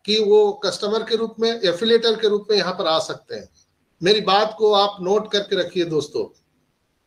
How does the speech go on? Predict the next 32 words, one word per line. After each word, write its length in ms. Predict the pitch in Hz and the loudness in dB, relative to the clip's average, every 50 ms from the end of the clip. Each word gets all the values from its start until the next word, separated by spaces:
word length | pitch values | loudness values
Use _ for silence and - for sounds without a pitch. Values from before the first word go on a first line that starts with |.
| _ - | _ 0
आने 240 | 156 185 202 220 226 | 2 4 4 4 4
वाले 240 | 214 202 208 208 | 4 4 4 2
time 360 | 196 202 214 190 202 208 208 208 | 2 2 0 0 2 2 2 2
में 80 | 202 | 0
यहाँ 240 | 190 170 175 180 - - | 0 0 -2 -6 -4 -4
customer 440 | 185 175 - - 208 202 208 208 180 | -4 -4 -2 -4 -2 -2 -2 0 0
भी 120 | 156 185 | 2 2
राजा 280 | 170 156 156 151 165 160 | 2 2 2 2 0 0
होने 280 | 139 151 143 139 135 | 0 -2 -2 -2 -2
वाला 260 | 131 120 113 110 101 | -4 -4 -4 -6 -6
है 160 | 95 95 - _ _ _ _ 160 | -8 -10 -16 _ _ _ _ -4
on 120 | 160 156 | -4 -2
passive 400 | 147 151 147 127 - - 120 117 | 0 0 0 0 0 -4 -10 -10
में। 80 | 107 101 - _ _ _ _ _ _ _ _ _ _ _ _ - | -12 -14 -14 _ _ _ _ _ _ _ _ _ _ _ _ -2
ये 140 | 180 262 277 | 0 0 0
customer 460 | 269 269 262 - - 320 302 302 294 | 2 2 2 2 0 0 0 2 0
base 540 | 277 240 233 240 226 - - - - - _ - | 2 2 2 2 2 2 -2 -6 -12 -16 _ -8
company 340 | 185 180 180 185 190 180 175 | -6 -6 -6 -6 -4 -4 -4
है, 240 | 147 131 110 98 - - - - - _ _ - | -4 -6 -8 -8 -12 -16 -20 -20 -20 _ _ 0
ऐसा 220 | 170 180 190 226 | 2 2 2 2
नहीं 220 | 233 247 269 285 269 | 2 4 4 4 4
है 100 | 262 254 | 2 2
कि 80 | 214 | -2
पांच 340 | 190 - 190 190 214 208 208 | -6 -4 -2 0 0 0 -2
लगाओ 380 | 208 208 208 214 214 214 170 160 | -2 -2 0 0 0 0 2 2
दस 240 | 190 190 190 - - | 2 2 0 -2 -4
पाओ 160 | 180 175 160 | -2 -2 0
वाला 220 | 156 151 147 135 117 | 0 0 0 -2 -4
है। 240 | 104 98 - - _ _ - | -6 -10 -14 -20 _ _ -6
Real 400 | 143 143 190 208 214 233 240 240 | -2 0 2 4 4 4 4 2
business 520 | 226 185 202 196 175 190 208 214 196 - 185 | 0 -4 -6 -6 -6 -4 -4 -4 -2 -2 -2
है, 300 | 190 196 170 110 - | 0 0 0 -2 -6